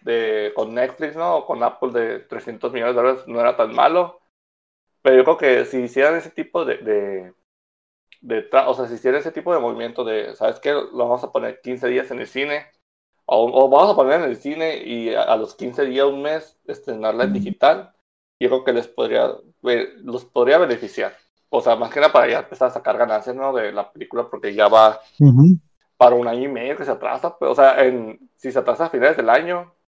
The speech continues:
Speaker 1: a finales de este año, que todavía no dicen qué fecha es, pues sería un año y medio que, que se atrasa, pues, y, y, pues, es la última película de Daniel Craig,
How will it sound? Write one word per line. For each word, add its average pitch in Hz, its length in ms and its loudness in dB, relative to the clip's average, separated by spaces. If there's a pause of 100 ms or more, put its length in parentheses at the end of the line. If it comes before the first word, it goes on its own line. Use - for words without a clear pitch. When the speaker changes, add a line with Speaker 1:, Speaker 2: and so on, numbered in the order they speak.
(320)
Speaker 1:
a 120 120 2
finales 131 300 2
de 139 40 -4
este 143 140 0
año, 175 400 2
que 113 160 -2
todavía 127 240 4
no 143 80 -2
dicen 143 260 -6
qué 135 140 -6
fecha 143 380 0
es, 220 360 -6 (560)
pues 127 140 -2
sería 117 240 -2
un 117 100 -4
año 120 220 -4
y - 20 -6
medio 117 560 -6 (220)
que, 107 440 -8 (400)
que - 120 -20
se - 80 -4
atrasa, 135 720 -2 (200)
pues, 123 320 -12
y, 110 300 -14 (960)
y, 127 120 0
pues, 131 180 4
es 123 80 2
la 139 80 10
última 151 200 8
película 143 320 4
de 127 80 0
Daniel 135 300 2
Craig, 135 240 2